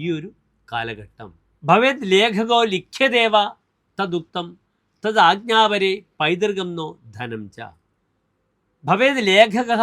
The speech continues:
താൻ എഴുതും, മറ്റുള്ളവർ താൻ പറയുന്നത് എഴുതിയെടുക്കും. അതിനാൽ ജേർണലിസം, പത്രപ്രവർത്തനം, മീഡിയ,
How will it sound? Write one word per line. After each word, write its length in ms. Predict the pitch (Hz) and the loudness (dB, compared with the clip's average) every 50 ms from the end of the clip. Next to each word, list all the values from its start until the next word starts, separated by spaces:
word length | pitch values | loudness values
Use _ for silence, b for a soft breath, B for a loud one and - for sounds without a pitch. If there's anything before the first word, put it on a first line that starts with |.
| 208 180 - 170 | 4 4 4 2
താൻ 120 | 190 214 214 196 | 2 4 2 2
എഴുതും, 320 | 185 190 196 214 226 214 175 - _ _ _ _ _ _ _ _ _ _ _ _ _ _ - 143 | 2 2 0 0 -2 -4 -6 -10 _ _ _ _ _ _ _ _ _ _ _ _ _ _ -10 -8
മറ്റുള്ളവർ 440 | 165 160 - 226 220 220 220 220 196 - 180 | -8 -6 -4 -2 0 0 0 -2 -2 0 0
താൻ 120 | 180 196 208 190 - - 170 | 0 0 -2 -4 -4 -2 0
പറയുന്നത് 460 | 156 160 185 208 208 202 202 180 190 170 151 | 0 0 0 -2 -2 -4 -4 -4 -4 -4 -4
എഴുതിയെടുക്കും. 640 | 156 165 190 226 240 214 170 165 160 - 165 143 120 110 _ _ _ _ _ _ _ - | -4 -6 -6 -4 -2 -2 -2 -2 -4 -8 -10 -14 -14 -16 _ _ _ _ _ _ _ -10
അതിനാൽ 280 | 139 147 175 180 180 160 143 127 143 | -8 -6 -4 -2 -4 -4 -4 -2 0
ജേർണലിസം, 500 | 160 175 190 202 202 196 170 - 190 165 135 | 0 0 0 0 -2 -4 -4 -4 -6 -8 -8
പത്രപ്രവർത്തനം, 760 | 139 - 190 175 165 190 190 190 185 165 196 190 185 180 143 113 _ _ _ _ _ _ _ _ _ _ _ _ _ _ _ _ _ _ _ _ _ - 151 | -10 -12 -12 -12 -8 -6 -6 -6 -6 -6 -6 -6 -6 -6 -8 -10 _ _ _ _ _ _ _ _ _ _ _ _ _ _ _ _ _ _ _ _ _ -2 0
മീഡിയ, 320 | 170 202 196 208 214 202 | 2 2 2 2 2 2